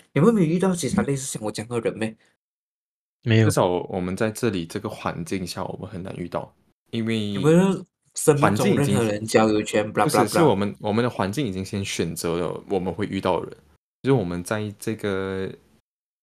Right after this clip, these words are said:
Speaker 3: 在，在新加坡这么，我不能讲、就是
Speaker 1: 我不是，
Speaker 3: product-，
Speaker 1: 我不是只，只，只是单单指新加坡吧，
Speaker 3: 啊，
Speaker 1: 我跟你讲，
Speaker 3: OK，OK。
Speaker 1: 你人生各个阶段遇到，好像中学、大学、小学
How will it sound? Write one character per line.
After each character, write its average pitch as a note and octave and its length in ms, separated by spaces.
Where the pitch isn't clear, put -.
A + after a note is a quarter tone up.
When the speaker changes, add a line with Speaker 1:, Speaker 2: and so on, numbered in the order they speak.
Speaker 3:
在， G#2+ 340
在 A2 200
新 - 120
加 F#2+ 100
坡 F2+ 180
这 F2+ 180
么， G2 680
我 G#2 80
不 G#2 140
能 G2 80
讲、 E2 140
就 A2+ 100
是 C3 40
Speaker 1:
我 C3+ 60
不 F3+ 60
是， F#3 100
Speaker 3:
product-， F#2+ 220
Speaker 1:
我 C3 60
不 G3 160
是 G#3 160
只， B2+ 240
只， B2 420
只 C3 160
是 E3 120
单 D3 240
单 C3 140
指 A#2+ 160
新 A2 80
加 F#2+ 300
坡 F#2+ 80
吧， F#2+ 120
Speaker 3:
啊， B2 40
Speaker 1:
我 G#2 60
跟 - 100
你 G#2 40
讲， F#2 220
Speaker 3:
OK，OK。 E2+ 100
Speaker 1:
你 A2+ 100
人 A2+ 200
生 B2+ 180
各 C3+ 100
个 C#3 120
阶 B2 200
段 A#2 260
遇 A#2 140
到， A2 220
好 A#2 100
像 A2 220
中 A2+ 220
学、 G#2+ 140
大 A#2 160
学、 - 140
小 - 200
学 A2 240